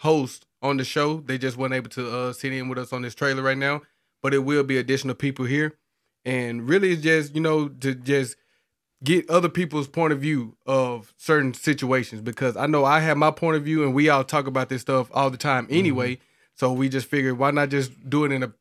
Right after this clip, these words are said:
Speaker 1: podcast platform to where other people can probably get certain ideas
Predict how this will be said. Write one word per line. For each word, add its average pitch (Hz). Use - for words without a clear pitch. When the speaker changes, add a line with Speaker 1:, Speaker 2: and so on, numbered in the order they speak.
Speaker 1:
podcast 147
platform 127
to 127
where 123
other 147
people 135
can 123
probably 131
get 123
certain 135
ideas 127